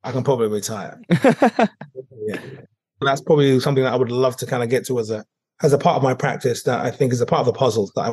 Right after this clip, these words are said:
Speaker 1: want to, um, complete.
Speaker 2: That's amazing. Well, Faisal, thank you so much for talking with me today. Before I let you go, any last words? Where can the people find you? What, you know, just shout yourself out in a way.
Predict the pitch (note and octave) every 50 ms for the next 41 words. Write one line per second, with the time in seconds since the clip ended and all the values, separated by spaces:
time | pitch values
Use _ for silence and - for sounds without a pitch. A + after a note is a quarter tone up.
0 | A2+ A#2+ A#2 A2+ G#2+ - A#2 A2 - - _ - G#2+ G2+ - - G#2+ - A2 A2+
1 | A2 F#2 - _ _ _ _ _ _ G2 F#2+ F#2 - - F#2 E2+ E2+ F2 F2+ E2+
2 | E2+ F2 E2 - - G2+ A2 A2+ A2 G#2+ - - _ _ - A#2+ A#2 A#2 A#2 G#2+
3 | B2 A2+ G2 - - C3+ B2+ C3 C3 A#2+ - A#2 G#2+ - - A#2 A2 G#2+ G#2 G2+
4 | G2 F#2+ - - G2 - - A2+ G2 F#2 F#2 F#2+ F#2 F2 F2 F2 - G2 F2+ F2
5 | F2 D#2+ E2+ F2 F2+ F2+ F2+ - - - B2+ B2 B2 B2 B2 A#2 - A#2 A#2 A2+
6 | G#2 A2 G#2+ G#2+ G#2 G#2 F#2 _ _ _ _ _ _ _ _ _ _ _ - B2+
7 | C3+ C#3 C3+ C3 B2+ B2+ B2 A#2+ A#2 - A#2+ A#2 A#2+ A#2+ A#2 A#2 A2+ - G2+ A2
8 | A#2+ A#2+ A#2 - C3+ B2 A2 A2 A#2+ A2 G#2+ A2+ G2+ - A2+ G#2 G2+ G2+ G2+ G2+
9 | F#2 G2 G#2 G2+ G#2 G2+ G#2 G#2 G2+ G2+ F#2+ E2+ F2+ F#2+ A2 A2 A2 - _ _
10 | _ _ _ _ _ _ G#2+ A2+ A2 G#2+ G#2+ A2+ A2 G2+ - G#2 G2+ - - -
11 | - _ _ _ - - - B2 B2 A2+ A#2 B2+ B2 - C#3 A#2+ A#2+ - C#3 C3
12 | D3 A2+ F2+ F2 D#2+ D#2 D2+ D2+ D2 E2+